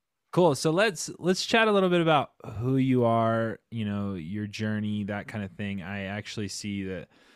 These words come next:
you know, 'cause like I said, I don't do much research, but I have stuff pulled up, and I see that you have, like, a website and all that other good stuff. But, uh, yeah, tell me, tell me a little bit about you and your story. Like, 'cause I, it was like,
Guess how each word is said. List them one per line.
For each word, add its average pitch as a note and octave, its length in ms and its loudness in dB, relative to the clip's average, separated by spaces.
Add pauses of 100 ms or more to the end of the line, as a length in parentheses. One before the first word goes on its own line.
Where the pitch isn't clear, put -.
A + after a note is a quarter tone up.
(140)
you F#2+ 100 -6
know, F2+ 60 -6
'cause G2 180 -10
like F#2+ 160 -6
I F2 60 -12
said, F2+ 200 -8
I F2 80 -6
don't F#2+ 180 -4
do F#2 100 -8
much F2+ 240 -8
research, F#2 380 -8
but F2 120 -8
I F2 40 -8
have F2+ 140 -8
stuff - 240 -12
pulled F2 220 -8
up, F2 160 -8
and F2 80 -12
I E2 60 -12
see F2+ 160 -12
that E2 100 -10
you F2 100 -12
have, F2 140 -10
like, D#2+ 140 -8
a - 20 -8
website D#2+ 540 -8 (340)
and F2 100 -12
all E2+ 140 -6
that E2 100 -6
other F2+ 240 -8
good F#2+ 220 -12
stuff. - 340 -8 (400)
But, A2 280 0
uh, F#2 360 -2 (220)
yeah, C#3 220 -2
tell G3 260 -2
me, C4+ 280 -4
tell - 220 -4
me B3 100 -2
a C4 60 0
little A3+ 160 2
bit G3 160 2
about E3 260 2
you C#3 240 0
and C3+ 120 -2
your A#2+ 140 -2
story. B2 480 2
Like, A2+ 180 0
'cause A#2+ 240 -2
I, - 500 -20 (120)
it C#3 120 -6
was C3+ 200 -6
like, D3 380 -2